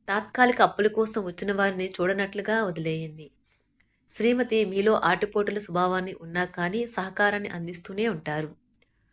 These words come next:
పని ఒత్తిడి వలన మానసిక శ్రమ మరియు తుఫాన్ వంటివి పెరుగుతాయి.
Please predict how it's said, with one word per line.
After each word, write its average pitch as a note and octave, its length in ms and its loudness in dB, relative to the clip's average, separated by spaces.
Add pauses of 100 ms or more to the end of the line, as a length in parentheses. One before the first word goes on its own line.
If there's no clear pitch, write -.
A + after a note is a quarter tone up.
(340)
పని A#3+ 140 2
ఒత్తిడి B3+ 300 0
వలన G#3+ 280 2
మానసిక F#3 480 2
శ్రమ F#3 360 0
మరియు F3+ 300 -2
తుఫాన్ G3 420 -4
వంటివి F3+ 340 -2
పెరుగుతాయి. D#3+ 640 -6